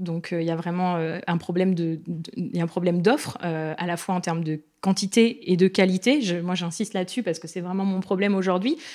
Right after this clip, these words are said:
Quand je dis qualité, c'est, euh, euh, c'est que, euh, je m'en, il y a pas assez de variétés, pas assez de couleurs, euh, différentes et de couleurs intéressantes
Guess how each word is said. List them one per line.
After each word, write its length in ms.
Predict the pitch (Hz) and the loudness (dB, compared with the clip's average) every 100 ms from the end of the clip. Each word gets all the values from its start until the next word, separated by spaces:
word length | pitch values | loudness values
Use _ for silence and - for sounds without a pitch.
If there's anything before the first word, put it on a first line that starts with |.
| - | -8
Quand 120 | - 185 | 0 2
je 80 | |
dis 100 | 190 | 2
qualité, 420 | 190 196 196 254 269 | 4 4 4 6 6
c'est, 320 | - 208 214 | 6 6 6
euh, 220 | 175 170 165 - - - - - | 6 2 -2 -16 -18 -16 -10 2
euh, 320 | 175 170 165 170 | 2 4 2 4
c'est 240 | - 214 | 6 4
que, 140 | 214 | 4
euh, 580 | 185 180 175 175 180 175 - 170 - | 4 4 4 4 4 2 -2 -8 -4
je 200 | 170 185 | 4 6
m'en, 200 | 190 190 | 6 6
il 60 | 185 | 4
y 60 | |
a 60 | 165 | 6
pas 140 | 190 | 6
assez 220 | 202 220 | 6 4
de 60 | 202 | 4
variétés, 480 | 190 202 190 233 247 | 4 4 4 6 6
pas 160 | 240 | 6
assez 240 | 190 190 214 | 4 4 2
de 60 | |
couleurs, 400 | - 220 208 208 | 2 4 6 6
euh, 240 | 202 180 175 | 4 4 4
différentes 540 | 180 - 185 196 214 | 2 2 4 6 6
et 60 | 196 | 2
de 60 | |
couleurs 260 | - 190 190 | 2 2 2
intéressantes 680 | 185 202 202 196 220 220 | 2 2 2 4 2 2